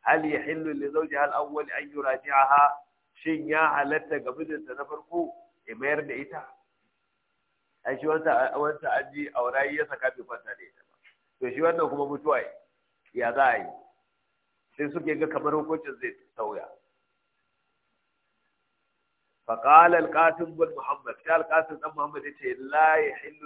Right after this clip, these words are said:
لزوجها الأول أن يراجعها."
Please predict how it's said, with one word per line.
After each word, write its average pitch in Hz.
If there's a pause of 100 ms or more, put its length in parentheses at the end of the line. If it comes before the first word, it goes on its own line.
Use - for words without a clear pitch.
لزوجها 135
الأول 143 (300)
أن 143
يراجعها." 120